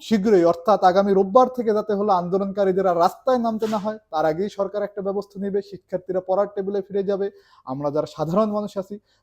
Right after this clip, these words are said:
তাদের হলো চলাচল আরও স্বাভাবিক হবে এবং যারা পিছিয়ে পড়া জনগোষ্ঠী তারা সেই দশ পার্সেন্ট বা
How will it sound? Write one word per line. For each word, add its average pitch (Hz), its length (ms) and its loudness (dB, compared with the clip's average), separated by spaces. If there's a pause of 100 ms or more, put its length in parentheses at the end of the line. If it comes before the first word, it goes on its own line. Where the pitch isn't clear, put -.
তাদের 175 340 0
হলো 180 180 0
চলাচল 175 460 -2 (160)
আরও 160 200 4
স্বাভাবিক 175 520 -2
হবে 170 200 -4 (340)
এবং 147 200 -6
যারা 151 140 0
পিছিয়ে 220 360 -2
পড়া 220 200 0
জনগোষ্ঠী 208 560 -6
তারা 151 240 -6
সেই 151 180 -12
দশ 156 280 -10
পার্সেন্ট 165 340 -6
বা 170 60 -4